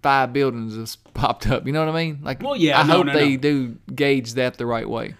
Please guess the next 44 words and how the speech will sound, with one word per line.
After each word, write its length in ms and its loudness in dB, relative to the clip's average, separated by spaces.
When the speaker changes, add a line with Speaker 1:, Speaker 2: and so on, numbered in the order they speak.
Speaker 2:
I 80 0
think 160 -4
it 40 0
would 120 0
be 80 2
cool 320 0
if, 260 -10
um, 560 -6
maybe 340 4
a, 400 -6
a 60 -16
town 300 -2
and 100 -6
maybe 240 -4
had 160 -6
been 160 -10
hit 380 -8
or 80 -10
something 260 0
like 200 -4
that. 220 -4
Maybe, 180 -6
like, 180 -8
an 60 -8
attack 320 -4
had 120 -16
come 140 -4
through, 220 -6
so 80 -4
Speaker 1:
Yeah. 140 2
Speaker 2:
you 60 -10
go 100 -6
back 220 -6
the 60 -8
next 200 -10
day 200 -4
and 100 -8
you 60 -8
see 220 -14
that 120 -14
maybe 180 -14
something's 320 -10
burned 280 -8
down. 460 -4